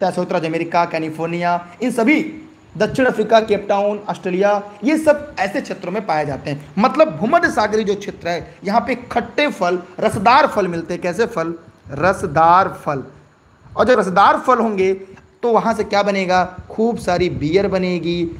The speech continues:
खूब सारा शराब बनेगा। ये आप लोग समझ रहे हैं ना, जहाँ खट्टे फल मिलेंगे, बियर बनेगा, खूब क्या बनेगा? शराब बनेगा।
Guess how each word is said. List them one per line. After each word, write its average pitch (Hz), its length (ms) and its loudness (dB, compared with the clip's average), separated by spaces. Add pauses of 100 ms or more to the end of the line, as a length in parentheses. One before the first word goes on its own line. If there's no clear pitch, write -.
(180)
खूब 202 220 2
सारा 180 320 0
शराब 160 460 0
बनेगा। 175 600 0 (360)
ये 165 80 -2
आप 180 200 2
लोग 190 140 -2
समझ 214 220 2
रहे 214 100 2
हैं 208 80 -2
ना, 277 160 -2 (260)
जहाँ 156 180 0
खट्टे - 300 -4
फल 202 180 -2
मिलेंगे, 175 440 -2 (320)
बियर 202 260 4
बनेगा, 190 360 0
खूब 190 240 -4
क्या 196 140 2
बनेगा? 185 300 0
शराब 180 380 2
बनेगा। 185 460 0